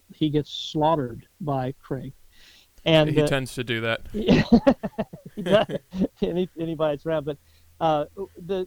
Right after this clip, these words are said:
Speaker 1: the problem is that when the high school or college student is walking into the classroom, uh, they don't have a balanced view of things. They don't, when, when a seasoned atheist like Lawrence Krauss or, uh, uh, what Chris-, the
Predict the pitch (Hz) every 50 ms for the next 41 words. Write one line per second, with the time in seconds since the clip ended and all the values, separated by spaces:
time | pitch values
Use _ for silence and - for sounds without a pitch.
0 | - - 165 175 165 - - 269 330 370 359 226 175 165 160 160 147 - - 160
1 | 139 151 156 160 156 151 156 151 143 185 214 233 220 - - 175 156 151 143 143
2 | - - 180 190 202 190 165 - - - 156 147 139 147 147 147 - - 151 147
3 | 147 139 135 - - 151 160 160 - 156 147 147 151 151 143 - 143 131 131 -
4 | - 156 156 165 143 - - 147 131 127 123 131 - - - _ - _ _ _
5 | _ _ - 156 147 139 139 139 135 160 165 170 175 196 196 185 151 170 196 202
6 | 202 170 151 131 - 147 147 147 147 151 - - - 165 180 170 - - 147 127
7 | 123 123 - - 143 139 147 147 147 - - 156 143 147 151 147 143 143 147 -
8 | - 151 151 147 147 139 135 131 131 135 - - - - - - _ - _ _
9 | - - - 214 214 196 165 165 151 151 156 165 165 - 156 151 143 - - 147
10 | 139 139 135 - 143 147 156 156 147 143 - - - 156 147 147 143 147 143 -
11 | - - - 156 139 135 131 127 127 127 135 - - 147 131 123 123 120 120 117
12 | 135 - _ 151 160 _ _ _ _ _ _ - 123 120 - - 156 160 143 -
13 | - 160 139 - _ - 135